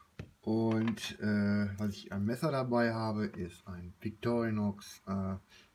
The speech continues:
Cyber Tool Lite und, äh, ein Victorinox, äh, Spirit. Die habe ich auf jeden Fall immer dabei, wenn ich arbeiten gehe.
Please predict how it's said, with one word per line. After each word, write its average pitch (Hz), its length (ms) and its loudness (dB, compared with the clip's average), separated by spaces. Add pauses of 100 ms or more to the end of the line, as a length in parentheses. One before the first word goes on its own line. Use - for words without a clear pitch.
Cyber 104 460 0
Tool 92 540 0 (100)
Lite 127 440 0 (1800)
und, 117 760 2
äh, 101 440 4 (880)
ein 95 540 -2 (520)
Victorinox, 107 1200 0
äh, 98 320 -2 (800)
Spirit. - 840 0 (420)
Die 117 340 0
habe - 200 -8
ich - 200 -10
auf 95 180 -8
jeden 95 160 0
Fall - 240 -6
immer 120 240 -2
dabei, 113 400 2
wenn 104 80 2
ich - 180 -2
arbeiten 123 360 2
gehe. 170 280 0